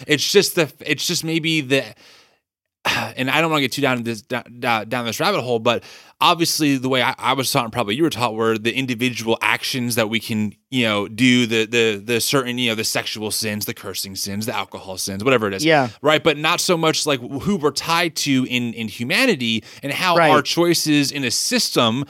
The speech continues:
Speaker 1: that we don't have control over can impact those people, uh, whether
Speaker 2: Right.
Speaker 1: it's Amazon paying their employees poverty wages, essentially, while Jeff Bezos goes to the moon.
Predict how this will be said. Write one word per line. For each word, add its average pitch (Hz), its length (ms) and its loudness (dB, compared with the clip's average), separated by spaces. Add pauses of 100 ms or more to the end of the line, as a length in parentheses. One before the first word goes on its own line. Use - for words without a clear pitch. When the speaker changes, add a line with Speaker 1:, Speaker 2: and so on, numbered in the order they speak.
(140)
Speaker 1:
that 135 80 2
we 160 100 8
don't 170 60 6
have 160 100 2
control 175 320 0
over 143 160 2
can 139 180 -4
impact 151 680 -2
those 135 220 4
people, 113 640 0 (260)
uh, 135 180 4
whether 160 220 6
Speaker 2:
Right. 160 60 6
Speaker 1:
it's 139 100 0
Amazon 151 540 2
paying 147 280 -2
their 139 120 0
employees 143 580 2 (180)
poverty 139 440 0
wages, 131 340 2
essentially, 117 480 -2
while 107 160 0
Jeff 113 240 -4
Bezos 120 380 -2
goes 120 180 -2
to 117 120 -6
the 101 80 -6
moon. 123 380 4